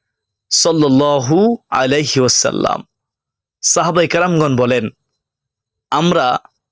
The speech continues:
নবীজিকে যদি দেখতাম, নবীজিকে একবার দেখলে সাত দিনের ক্ষুধা পর্যন্ত আমাদের নিবারণ হতো,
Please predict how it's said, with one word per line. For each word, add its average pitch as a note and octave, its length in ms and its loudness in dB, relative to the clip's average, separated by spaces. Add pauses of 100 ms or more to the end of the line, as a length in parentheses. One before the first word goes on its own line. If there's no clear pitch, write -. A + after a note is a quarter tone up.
(320)
নবীজিকে F3 480 0
যদি C#3 240 0
দেখতাম, A#2+ 720 -4 (720)
নবীজিকে C#3+ 520 0
একবার C3 480 -2
দেখলে C3 520 -2 (360)
সাত E3 480 -2
দিনের G3 440 -2
ক্ষুধা D#3+ 320 0
পর্যন্ত C#3+ 500 -2
আমাদের B2 480 0 (320)
নিবারণ B2+ 320 0
হতো, A#2+ 400 -2